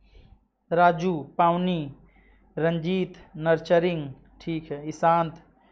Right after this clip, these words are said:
विनायक, अहसब, संतोष, ठीक है, आयुष, सिग्नेचर, ठीक है, मानवी,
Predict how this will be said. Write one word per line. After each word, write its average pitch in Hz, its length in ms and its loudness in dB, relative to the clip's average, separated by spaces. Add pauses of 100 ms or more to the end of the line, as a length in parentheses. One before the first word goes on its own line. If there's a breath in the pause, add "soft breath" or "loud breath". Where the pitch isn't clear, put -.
(360)
विनायक, 165 600 2
अहसब, 156 800 0
संतोष, 170 760 -2 (960)
ठीक 180 300 -8
है, 156 60 0
आयुष, 180 460 0 (1300)
सिग्नेचर, 180 720 0 (580)
ठीक 165 320 -10
है, 151 100 -10
मानवी, 160 640 -4